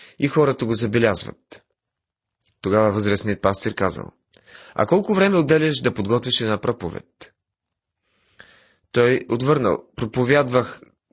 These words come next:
това, което имах от теб, и от други хора.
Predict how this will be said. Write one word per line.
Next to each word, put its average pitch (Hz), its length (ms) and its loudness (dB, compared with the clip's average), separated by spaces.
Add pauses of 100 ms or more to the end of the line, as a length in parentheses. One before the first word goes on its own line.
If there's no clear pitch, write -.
(240)
това, 120 440 2 (140)
което 143 280 0
имах 147 580 0
от - 300 -6
теб, 147 360 -2 (920)
и 143 100 4
от 127 160 0
други 123 480 2
хора. 107 380 0